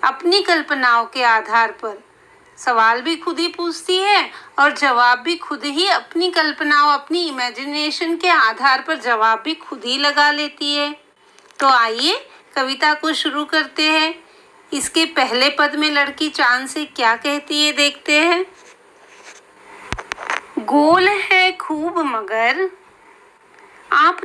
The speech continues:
तिरछे नजर आते हैं जरा, आप पहने हुए हैं कुल आकाश तारों जड़ा, सिर्फ मुंह खोले हुए है अपना गोरा चिट्टा गोल मटोल।"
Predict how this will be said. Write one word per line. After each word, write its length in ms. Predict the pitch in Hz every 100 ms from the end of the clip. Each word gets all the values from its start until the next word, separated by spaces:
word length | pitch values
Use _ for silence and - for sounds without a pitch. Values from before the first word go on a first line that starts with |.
| -
तिरछे 600 | 330 285 262 - 330 392
नजर 460 | 370 294 269 339 349 359 -
आते 380 | 262 240 - 294 349
हैं 300 | 320 320 294
जरा, 360 | 262 240 208 196 185 - - - - - - - _ _ - - - -
आप 400 | 254 240 226 285 - _ _ _ _ _
पहने 500 | - 285 294 311 370 415
हुए 360 | 370 349 330 330 320
हैं 220 | 302 302 302
कुल 240 | 320 320 359 294
आकाश 680 | 240 - 247 240 240 302 - - _ - _ _ -
तारों 480 | 226 220 226 320 349
जड़ा, 320 | 320 262 220 202 - _ _ _ _ _ _ _ _ - - _
सिर्फ 400 | - 403 415 381 392
मुंह 280 | 359 330 359
खोले 520 | - 311 285 285 311
हुए 320 | 285 277 285 285
है 240 | 269 277 262
अपना 460 | - - 233 233 262 370 - - - - 262
गोरा 520 | 320 359 381 359 285
चिट्टा 540 | - 262 - - 320 320
गोल 440 | 277 247 262 277
मटोल।" 520 | 262 254 - 247 214